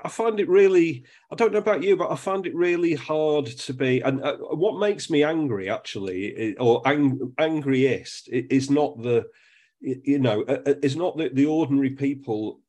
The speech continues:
like some of the people that, that Martin spoke to who voted for Brexit.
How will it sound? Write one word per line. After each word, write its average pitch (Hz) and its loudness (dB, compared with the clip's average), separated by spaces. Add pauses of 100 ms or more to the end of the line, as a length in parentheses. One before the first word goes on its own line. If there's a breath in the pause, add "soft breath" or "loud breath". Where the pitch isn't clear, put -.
like 110 -4
some 123 -4
of 117 -2
the 117 -4
people 120 -2
that, - -4
that 117 -6
Martin 117 -4
spoke 131 -2
to 104 -2
who 104 -4
voted 104 -2
for - -12
Brexit. - -4